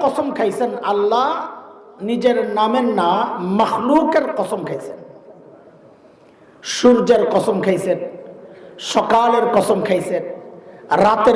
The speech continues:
কসম খাইছেন, হ্যাঁ, কিয়ামত দিবসের কসম খাইছেন, আহ,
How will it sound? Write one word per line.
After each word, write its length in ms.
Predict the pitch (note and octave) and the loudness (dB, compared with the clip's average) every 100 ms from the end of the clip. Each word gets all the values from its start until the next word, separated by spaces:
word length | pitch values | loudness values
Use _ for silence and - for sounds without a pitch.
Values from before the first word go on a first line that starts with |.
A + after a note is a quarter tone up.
| - G3 | 2 -2
কসম 280 | - G3+ | -4 -4
খাইছেন, 420 | D3+ F#3 E3 F3+ - - - - - - - - - - - | -4 -4 -4 -6 -6 -10 -16 -20 -20 -20 -20 -20 -20 -20 -6
হ্যাঁ, 380 | G3+ B3 C4 - | -2 -2 -4 2
কিয়ামত 440 | A#3 A#3+ B3+ C4+ - | 4 4 4 2 2
দিবসের 380 | A#3+ B3 B3 G#3+ - | 2 4 4 2 0
কসম 280 | - A3 | -2 -2
খাইছেন, 420 | - F#3 - F#3 - - - - - - - - - - - - - - - - | -2 -4 -2 -2 -2 -8 -14 -20 -20 -20 -20 -20 -20 -20 -20 -20 -20 -20 -16 0
আহ, 320 | F#3+ F#3 F3 | 2 4 2